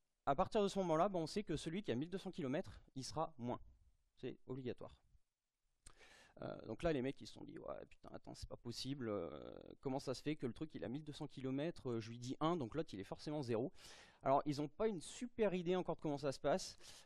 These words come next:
Euh, ils sont plutôt en train de se dire, « Ouah, c'est génial, on a inventé la téléportation, du coup, on regarde le machin, pouf, plus, bing, moins, euh, c'est génial. »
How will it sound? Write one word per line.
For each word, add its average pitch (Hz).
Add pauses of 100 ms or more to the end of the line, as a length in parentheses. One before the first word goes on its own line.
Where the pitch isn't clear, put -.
Euh, 120
ils 139
sont 170
plutôt 226
en 214
train 196
de 185
se 165
dire, « 165
Ouah, 226
c'est -
génial, 170
on 127
a 127
inventé 160
la 104
téléportation, 190
du 151
coup, 151 (120)
on 127
regarde 180
le 170
machin, 165 (140)
pouf, 226
plus, 208
bing, 220
moins, 175 (480)
euh, 117
c'est 226
génial. » 170